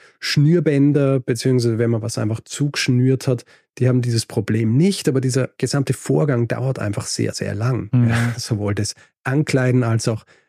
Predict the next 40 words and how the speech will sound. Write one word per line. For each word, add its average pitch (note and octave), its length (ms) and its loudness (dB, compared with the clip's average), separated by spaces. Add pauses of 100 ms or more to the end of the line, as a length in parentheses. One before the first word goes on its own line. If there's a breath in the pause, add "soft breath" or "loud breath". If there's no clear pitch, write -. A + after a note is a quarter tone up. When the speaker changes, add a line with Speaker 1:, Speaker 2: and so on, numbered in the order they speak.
(100)
Speaker 1:
das - 160 -4
Auskleiden. G2+ 760 -6
Und C#3 180 2 (300 soft breath)
du C#3+ 100 2
hast - 160 0
vorhin C3 220 2
schon B2+ 100 0
angesprochen, B2 560 -2 (560)
eine C#3+ 240 2
Lösung, B2+ 440 4 (220 soft breath)
Knöpfe. - 480 -2 (320)
Ja. A#2 280 -6 (460 soft breath)
Allerdings D3 580 2
ist - 440 -2 (120)
die A2+ 160 -4
große C#3+ 420 0
Neuerung C#3 640 2 (120)
bei A#2+ 120 -2
der A#2+ 160 -4
Einführung B2 560 2 (260 soft breath)
von A#2+ 240 -2
Knöpfen B2+ 460 -2
zu - 120 -4
jener D3+ 300 2
Zeit C3 300 -2
gewesen, C3+ 240 0
weil A#2+ 100 -2 (300 soft breath)
Knöpfe C#3+ 400 0
hat's C3 180 -2
auch B2+ 100 0
in C3+ 140 2
der B2+ 80 0
Antike C3+ 380 -2
schon C#3 100 0
gegeben, C3 240 2
aber B2 160 0
die A#2+ 80 0
große C3 300 2
Neuheit A#2 580 2
dabei A#2 260 -2